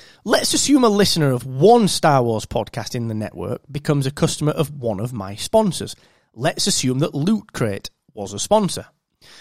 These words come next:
and that the said listener buys a single Loot Crate box, a one-off transaction. Is it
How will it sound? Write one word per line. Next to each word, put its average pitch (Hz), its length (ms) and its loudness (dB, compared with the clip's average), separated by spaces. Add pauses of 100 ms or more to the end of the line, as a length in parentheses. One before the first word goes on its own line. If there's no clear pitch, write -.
(300)
and 196 160 4
that 214 100 2
the - 60 -4
said 294 300 4
listener 175 380 2
buys 131 360 0
a 101 60 -6
single 196 500 4
Loot 143 220 2
Crate 131 280 -2
box, - 480 -8
a 170 60 2
one-off 196 460 2
transaction. 127 640 -2 (1400)
Is - 160 -6
it - 160 -10